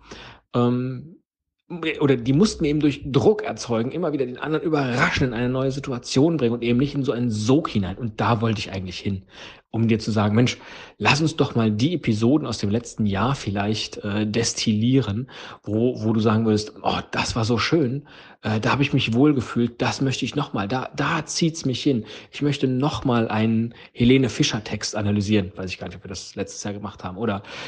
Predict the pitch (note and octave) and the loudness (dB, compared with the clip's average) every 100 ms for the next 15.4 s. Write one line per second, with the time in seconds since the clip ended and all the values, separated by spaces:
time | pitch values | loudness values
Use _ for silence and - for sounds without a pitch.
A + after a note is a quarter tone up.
0 | - - C3 C3 B2+ A2+ A2+ B2 D#3+ - | -14 0 2 2 2 2 2 4 2 2
1 | B2 A#2+ A#2 A#2 F#2+ G#2+ - - G2+ A#2 | 2 2 2 -2 -4 -6 -8 -8 -6 0
2 | C#3 C#3+ G#2+ G2+ - G2+ G2 G2 - - | 0 0 -4 -4 -4 -2 -2 -6 -12 -20
3 | - A#2+ G#2+ A2 G#2+ A2 - - _ G#2 | -2 2 2 2 2 2 -2 -10 _ -6
4 | G2 G2 - A2 G#2 G#2 A#2+ A#2 - - | -6 -6 -4 0 0 -2 0 4 4 4
5 | - - C#3+ - - C3 A#2 - G#2 C#3 | 0 2 0 0 -8 -10 -8 -8 -6 -2
6 | A#2 A#2 B2+ - D3+ C3+ F3+ A#3+ A#2 - | 0 0 2 2 4 2 2 0 -2 -4
7 | G#2+ G#2+ A2 - - - - B2 - G#2 | -6 -8 -10 -14 -14 -14 -2 0 2 0
8 | G#2+ F#2+ G2 A2+ G#2+ A#2 A2 G#2+ G2+ G#2 | 0 -4 -8 -6 -2 0 0 0 -2 -6
9 | F#2+ G#2 - - - - B2 A#2 A2+ A2+ | -8 -10 -16 -14 -14 -2 4 6 6 4
10 | A2 - - G#2+ C3 C#3+ - B2+ A#2+ A#2+ | 0 -14 -8 0 0 0 -2 0 2 2
11 | - - B2+ A#2+ - - A#2+ A2+ A#2 A#2 | -2 0 0 0 -6 -8 -4 -2 0 -2
12 | - A2+ A2+ A2+ A2+ A#2+ C3+ B2 B2 D#3 | -2 0 0 -4 -10 -12 -12 -14 -14 -14
13 | C#3 C#3 C#3+ C#3+ - A2+ A#2 A#2 A#2+ C3 | -14 -6 0 0 2 2 4 2 0 -2
14 | - B2 B2+ B2 B2+ C3+ B2+ B2+ B2+ C3 | -2 2 4 4 0 -4 -4 -4 -6 -10
15 | C#3 C#3 C#3+ | -10 -10 -12